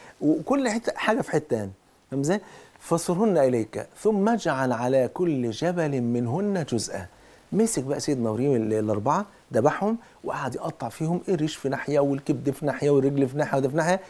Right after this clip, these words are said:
وفرقهم كلهم، رماهم كده، بعطرهم فوق الجبال. "ثم ادعهن يأتينك سعيا". فدعاهن سيدنا إبراهيم عليه السلام. فحصل إيه؟ بدأ الريش يتجمع مع الريش،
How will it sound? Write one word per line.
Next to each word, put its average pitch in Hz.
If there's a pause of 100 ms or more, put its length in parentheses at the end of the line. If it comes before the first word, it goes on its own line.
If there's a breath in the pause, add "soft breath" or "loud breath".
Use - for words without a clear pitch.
(220 loud breath)
وفرقهم 156
كلهم، 185
رماهم 185
كده، 208
بعطرهم 165
فوق 180
الجبال. 113 (1400 soft breath)
"ثم 175
ادعهن 127
يأتينك 117
سعيا". 87 (800 loud breath)
فدعاهن 131
سيدنا 131
إبراهيم 120
عليه 110
السلام. 87 (680 soft breath)
فحصل -
إيه؟ 139 (420 soft breath)
بدأ 139 (240)
الريش 143
يتجمع 143
مع 110
الريش، 110